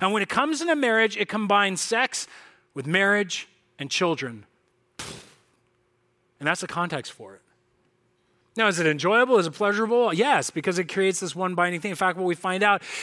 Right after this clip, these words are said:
is that as our world has separated these things, driven a wedge in which you can have sex without marriage, you can have children without sex, and you can have a marriage without either.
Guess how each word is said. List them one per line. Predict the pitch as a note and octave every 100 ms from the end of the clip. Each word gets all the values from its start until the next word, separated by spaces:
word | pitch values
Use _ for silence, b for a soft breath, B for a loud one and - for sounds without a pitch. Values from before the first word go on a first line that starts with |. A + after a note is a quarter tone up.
| B
is | E3+
that | G3 F#3
as | F3
our | G#3+ B3
world | A#3 G3
has | F3+
separated | - A#3+ G#3 G3+ E3+
these | D#3+ -
things, | F3+ C#3
driven | C3 G#3 G3+
a |
wedge | F3+ G3+ A3 D#3
in | F3
which | F3 E3 A3
you |
can | G#3
have | G3+ E3
sex | B3 B3+
without | C4 A#3+ G#3+
marriage, | G#3 A#3+ C4+ B3+ - B
you | G3
can | F3+
have | D3
children | - C#4 B3 B3+
without | A#3 G3 -
sex, | B3 B3 - B A3
and | F3+
you | A#3
can | A#3
have | G#3 G3+
a | F#3
marriage | G#3+ A#3+ G3+
without | G#3 G#3 G#3
either. | B3+ F3+ D3+